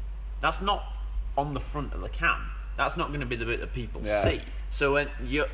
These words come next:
Speaker 1: like, if this is sat on a shelf, that's what you're gonna see.
Speaker 2: Yeah.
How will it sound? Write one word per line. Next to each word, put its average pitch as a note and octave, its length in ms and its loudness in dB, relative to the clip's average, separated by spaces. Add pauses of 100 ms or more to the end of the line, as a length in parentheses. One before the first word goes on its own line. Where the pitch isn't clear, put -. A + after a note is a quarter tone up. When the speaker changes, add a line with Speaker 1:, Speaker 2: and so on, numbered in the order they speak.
(200)
Speaker 1:
like, C3+ 220 4
if C#3+ 100 0
this F#3 180 -2
is D#3+ 60 -4
sat - 180 2
on - 80 -2
a - 40 -2
shelf, A#2+ 440 2
that's - 280 2
what A2 160 -2
you're G2 120 -2
gonna F2+ 180 -4
see. - 260 -2 (2000)
Speaker 2:
Yeah. F3 280 8